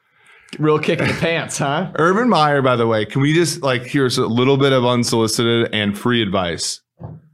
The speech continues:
Speaker 1: Thanks.
Speaker 2: Stop explaining yourself. It gets worse every time.
Speaker 1: You don't think he's helping his situation?
Speaker 2: No. <laughs> Like, look, the, look, if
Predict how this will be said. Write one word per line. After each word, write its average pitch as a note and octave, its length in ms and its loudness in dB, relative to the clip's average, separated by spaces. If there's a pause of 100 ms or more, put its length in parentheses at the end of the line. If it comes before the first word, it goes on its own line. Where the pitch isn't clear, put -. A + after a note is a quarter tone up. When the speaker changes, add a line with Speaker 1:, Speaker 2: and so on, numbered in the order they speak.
(340)
Speaker 1:
Thanks. - 140 -10
Speaker 2:
Stop - 920 -2 (180)
explaining A#2 580 -2
yourself. F2+ 540 -4
It A#2 120 -4
gets C3+ 240 -2
worse A2 520 -2 (360)
every A#2+ 580 -2
time. A2+ 540 -4 (380)
Speaker 1:
You C3 80 -4
don't C3+ 140 -2
think B2+ 140 -6
he's A2 140 -8
helping A2+ 300 -8
his A#2 140 -8
situation? A#2+ 540 -8
Speaker 2:
No. C#3+ 1000 -4 (140)
<laughs> - 220 -10
Like, F#3+ 340 0 (320)
look, E3 440 -2
the, E3 320 0
look, E3 200 -2
if D3 140 -6